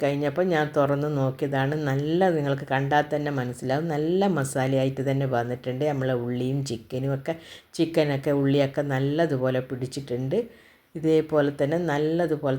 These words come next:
തന്നെ എല്ലാം തന്നെ മിക്സ് ആക്കിയതിന് ശേഷം അതിലേക്ക് നമ്മൾക്ക് കുറച്ച് പുതിന, അതേപോലെ കുറച്ച് മല്ലിയിലയും ചേർത്ത് കൊടുക്കുക. അതിന് ശേഷം നമ്മൾ അതിൻ്റെ മുകളിൽ വീണ്ടും നമ്മൾ ഫ്രൈ ചെയ്ത ഉള്ളിയാണ് ചേർത്ത് കൊടുക്കുന്നത്. ഫ്രൈ ചെയ്ത ഉള്ളിയും ചേർത്ത് കൊടുത്തതിന് ശേഷം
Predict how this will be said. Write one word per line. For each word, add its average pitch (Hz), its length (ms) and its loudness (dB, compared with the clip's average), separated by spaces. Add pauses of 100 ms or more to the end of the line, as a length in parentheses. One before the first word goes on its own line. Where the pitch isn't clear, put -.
തന്നെ 139 240 0
എല്ലാം 147 460 0
തന്നെ 131 260 0
മിക്സ് 127 300 -6
ആക്കിയതിന് 127 400 -4
ശേഷം 175 300 -2 (100)
അതിലേക്ക് 131 520 -2 (100)
നമ്മൾക്ക് 127 340 -2 (100)
കുറച്ച് 180 340 -2 (100)
പുതിന, 127 380 -2 (300)
അതേപോലെ 127 400 -2 (100)
കുറച്ച് 135 320 -6
മല്ലിയിലയും 127 520 0 (100)
ചേർത്ത് 123 380 -2
കൊടുക്കുക. 127 360 0 (560)
അതിന് 202 320 4 (120)
ശേഷം 139 360 0
നമ്മൾ 151 280 2
അതിൻ്റെ 135 380 2 (120)
മുകളിൽ 135 280 0 (160)
വീണ്ടും 156 340 2 (100)
നമ്മൾ 131 200 2 (140)
ഫ്രൈ 147 160 2 (160)
ചെയ്ത 135 200 2 (140)
ഉള്ളിയാണ് 135 440 2 (100)
ചേർത്ത് 127 380 -4
കൊടുക്കുന്നത്. 131 540 -2 (520)
ഫ്രൈ 226 140 6 (120)
ചെയ്ത 165 220 4 (160)
ഉള്ളിയും 165 420 2
ചേർത്ത് 135 360 0 (120)
കൊടുത്തതിന് 135 340 -4
ശേഷം 139 220 -2